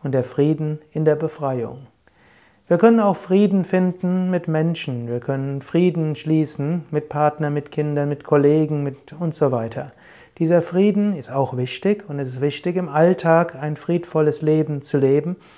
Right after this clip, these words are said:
aber dieser Frieden ist immer in der Veränderung und er bedarf immer wieder neuer Anstrengung. Der Frieden, der in Gott liegt, Gott liegt, der gipfelt in der Befreiung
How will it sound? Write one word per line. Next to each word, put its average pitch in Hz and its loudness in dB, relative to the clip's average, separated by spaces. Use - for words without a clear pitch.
aber 185 4
dieser 214 4
Frieden 208 2
ist 170 -4
immer 165 2
in 156 2
der 147 4
Veränderung 151 4
und 127 -4
er 131 -2
bedarf 139 0
immer 165 2
wieder 156 4
neuer 143 0
Anstrengung. 131 -8
Der 135 -4
Frieden, 185 0
der 151 0
in 131 -6
Gott 165 -2
liegt, 175 -6
Gott 170 0
liegt, 185 -2
der 151 4
gipfelt 185 -2
in 170 0
der 160 2
Befreiung 135 -4